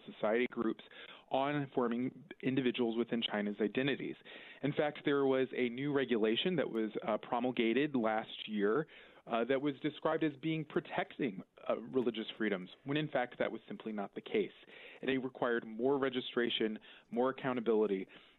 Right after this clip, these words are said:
It also, within the Communist Party, new regulations have come down which make it even harder for people who profess a faith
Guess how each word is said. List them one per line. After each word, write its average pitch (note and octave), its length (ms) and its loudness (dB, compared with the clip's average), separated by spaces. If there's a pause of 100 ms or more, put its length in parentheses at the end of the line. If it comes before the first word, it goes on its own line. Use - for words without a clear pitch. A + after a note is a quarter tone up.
(140)
It D#3 100 4
also, F3 380 4
within E3 340 2
the E3+ 100 4
Communist D3 460 -2
Party, E3 500 0 (520)
new D#3+ 340 0
regulations C3 640 2
have A2 120 -16
come A2 180 -4
down G#2+ 260 0
which A2+ 180 -6
make B2 120 -2
it B2+ 100 -2
even C3+ 180 -4
harder C#3+ 400 -2
for A#2+ 300 -2 (300)
people D3+ 340 2
who A2+ 240 0
profess A2 440 -2
a G#2+ 40 -4
faith G#2 300 0